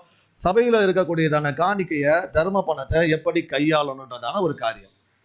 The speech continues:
ஒன்றாவது விஷயம், ஒன்றாவது வசனமே சொல்லப்படும், தர்ம பணத்தை நாம் எப்படி கையாளுன்றது குறித்து நான் உங்களிடத்துல பேசுறேன்னு சொல்லிட்டு ஒன்று கொரிந்தியர் பதினாறு ஒண்ணே சொல்லுவார். அப்ப சபையில வர்றது எல்லாமே, சபையில வர்றது எல்லாமே அக்கௌண்டபிலிட்டிங்க,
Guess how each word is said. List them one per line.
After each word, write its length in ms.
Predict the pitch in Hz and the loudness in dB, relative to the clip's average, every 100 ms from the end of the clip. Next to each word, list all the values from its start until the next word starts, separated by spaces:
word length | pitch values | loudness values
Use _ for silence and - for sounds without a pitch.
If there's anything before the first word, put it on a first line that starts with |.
| _ _ _ | _ _ _
ஒன்றாவது 360 | - 165 175 165 | -4 2 2 2
விஷயம், 260 | 143 151 160 | -2 -2 0
ஒன்றாவது 320 | 175 160 160 | 0 -2 -2
வசனமே 160 | 175 | -4
சொல்லப்படும், 460 | 160 151 135 143 233 - - - | -2 -2 -4 -4 -6 -6 -20 -6
தர்ம 300 | 156 190 190 | -2 0 -2
பணத்தை 340 | 170 165 196 208 | -2 -2 0 0
நாம் 140 | 165 | 0
எப்படி 260 | 160 175 165 | 0 0 0
கையாளுன்றது 500 | 160 165 170 156 147 | 2 2 0 -2 -4
குறித்து 260 | 165 175 | -4 0
நான் 140 | 170 151 | 0 0
உங்களிடத்துல 360 | 151 160 160 151 | -6 -6 -6 -4
பேசுறேன்னு 380 | 165 151 170 | -4 0 -2
சொல்லிட்டு 300 | 147 143 156 | -4 -10 -2
ஒன்று 180 | 190 185 | 0 2
கொரிந்தியர் 240 | 175 160 156 | 0 -2 -6
பதினாறு 420 | 156 165 160 143 | -2 -2 -2 -6
ஒண்ணே 140 | 170 | -10
சொல்லுவார். 420 | 147 151 139 110 _ _ _ _ - | -10 -8 -6 -8 _ _ _ _ -8
அப்ப 180 | - 151 | -2 0
சபையில 220 | 160 196 | 0 0
வர்றது 280 | 208 185 185 | 2 2 0
எல்லாமே, 340 | 180 180 190 214 156 110 - _ _ _ _ _ _ _ _ _ _ _ _ - | 0 0 2 2 2 -2 -12 _ _ _ _ _ _ _ _ _ _ _ _ -2
சபையில 260 | 185 208 196 | 0 2 2
வர்றது 140 | 196 | 2
எல்லாமே 320 | 180 185 185 131 107 _ _ _ _ _ _ _ _ _ - - _ _ _ 784 _ _ _ _ _ _ _ _ _ _ _ _ - | 0 0 0 -4 -8 _ _ _ _ _ _ _ _ _ -20 -20 _ _ _ _ _ _ _ _ _ _ _ _ _ _ _ _ -8
அக்கௌண்டபிலிட்டிங்க, 1000 | 127 226 226 196 165 139 123 113 156 185 | -2 0 2 0 0 -2 -4 0 0 -2